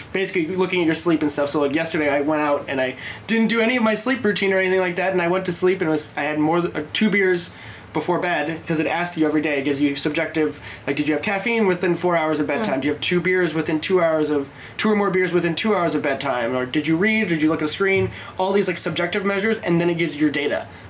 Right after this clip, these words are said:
Speaker 1: me-, me-, mostly from heart rate.
Speaker 2: Mm-hmm.
Speaker 1: And so it really gives you this idea of, like, okay, how am I running my life on average? And then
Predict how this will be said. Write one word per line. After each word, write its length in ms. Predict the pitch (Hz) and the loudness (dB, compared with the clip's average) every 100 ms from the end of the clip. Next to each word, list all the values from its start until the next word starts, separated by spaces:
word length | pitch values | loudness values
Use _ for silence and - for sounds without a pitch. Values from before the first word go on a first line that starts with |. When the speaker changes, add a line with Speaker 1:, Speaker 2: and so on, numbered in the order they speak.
| - | -12
Speaker 1:
me-, 180 | 135 151 156 | -2 -2 0
me-, 140 | 170 | 0
mostly 260 | 175 170 170 | 2 2 0
from 140 | 143 | -4
heart 260 | 135 180 170 | -2 -2 0
rate. 220 | 151 135 | 0 0
Speaker 2:
Mm-hmm. 240 | 202 202 196 - - 190 | -2 0 -2 -4 -8 -4
Speaker 1:
And 100 | 190 | 0
so 140 | 202 | 2
it 40 | |
really 380 | 196 226 196 175 | 2 2 2 -2
gives 260 | 175 185 165 | 0 0 2
you 120 | 185 | 2
this 160 | 170 - | 2 0
idea 360 | 170 165 185 | -2 2 2
of, 120 | 160 | 2
like, 180 | 156 143 | 0 0
okay, 440 | 208 196 185 175 175 - - | 0 0 -2 -2 -6 -14 -6
how 220 | 185 220 | -2 0
am 60 | 240 | 0
I 80 | |
running 260 | 226 208 202 | 2 2 2
my 140 | 185 | 2
life 260 | 165 170 190 | 2 2 2
on 140 | 160 | 0
average? 440 | 127 160 196 254 220 | 0 0 0 0 -2
And 160 | 196 | 0
then 200 | 170 165 | 0 0